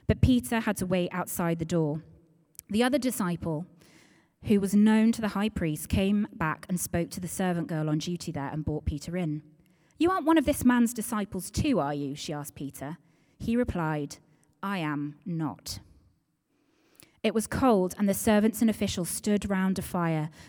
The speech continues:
they'd made to keep warm. Peter was also standing with them, warming himself. Simon Peter was still standing there, warming himself, so they asked him, "You aren't one of his disciples too, are you?"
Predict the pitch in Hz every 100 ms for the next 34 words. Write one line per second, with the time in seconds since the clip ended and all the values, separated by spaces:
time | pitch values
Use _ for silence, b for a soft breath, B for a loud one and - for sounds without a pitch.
0 | B 185 175 165 165 165 - 151 170 160
1 | 156 160 165 - _ _ _ - - 226
2 | 208 180 180 202 - 233 226 220 214 190
3 | 180 175 175 175 180 180 170 160 160 151
4 | 151 - - _ b b b b b -
5 | 247 262 254 254 220 180 170 - - 233
6 | 226 214 202 196 180 170 165 175 220 202
7 | 165 160 165 156 - 185 190 190 185 190
8 | 185 - b b b b 262 330 392 277
9 | 302 294 277 254 - 220 208 185 - 277
10 | 214 147 151 135 165